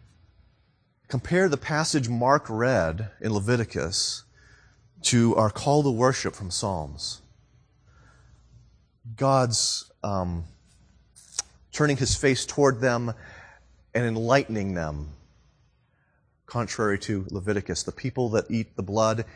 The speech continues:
he turns his face away from them. An important contrast. The blood. We see this sort of judgment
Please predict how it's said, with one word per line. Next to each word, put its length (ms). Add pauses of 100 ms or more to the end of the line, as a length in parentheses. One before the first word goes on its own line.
(120)
he 140
turns 400
his 200
face 500
away 1000 (340)
from 280
them. 280 (1200)
An 80
important 400
contrast. 840 (2750)
The 80
blood. 400 (3750)
We 80
see 240
this 200
sort 380
of 300
judgment 680